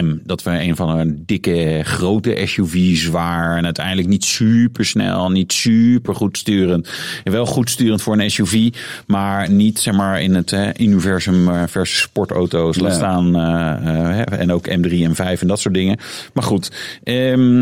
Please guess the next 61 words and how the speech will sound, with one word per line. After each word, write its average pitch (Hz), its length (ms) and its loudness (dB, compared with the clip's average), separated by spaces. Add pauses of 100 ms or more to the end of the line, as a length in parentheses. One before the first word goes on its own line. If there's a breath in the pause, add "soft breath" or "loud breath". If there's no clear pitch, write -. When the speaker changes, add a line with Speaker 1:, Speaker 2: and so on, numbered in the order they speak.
(640 loud breath)
Speaker 1:
ja, - 80 -2
het 104 120 -2
is 139 100 0
nu 139 100 4
een 120 100 4
zespittertje 135 960 -2
met 117 380 0
altijd 123 380 -2
plug-in 139 300 0
hybride, 127 540 0
X - 80 -6
M. 139 260 0 (100)
Speaker 2:
Ja. 104 500 0
Speaker 1:
Eh, 110 80 -2
wat 165 140 -2
op 165 100 -4
zich - 200 -2
ook 196 160 0
weer 185 140 2
jammer 151 300 2
is, 104 100 -2
want 123 140 2
ik 131 60 2
denk, 131 140 -2
ja, 127 220 -2
als 92 100 -2
je 120 80 0
dan 101 180 2
toch - 240 -2
vijftig 113 340 -2
jaar 104 120 0
M 101 40 4
doet, 101 160 2
doe 104 120 4
dan 107 220 2
nog, - 140 -4
zeg 110 100 -2
maar, 104 100 2
een 92 60 -2
soort - 220 -4
feestnummer, 101 720 0
een, 98 160 0
een 101 120 2 (100)
hele 123 360 2
dikke 117 240 -2
V 107 160 -2
acht - 160 -6
of 123 80 -4
zo 110 140 0
erin. 104 240 0 (320 loud breath)
Maar 131 100 -2
goed, - 340 -4
zespitter 139 720 -2
inclusief 123 560 0
elektromeuk, 131 800 0
nog - 140 -2
altijd 156 220 -2
vierhonderdzesenzeventig 143 1300 0
pk. 117 220 -4
Speaker 2:
Ja, 117 160 -2
daar 101 280 0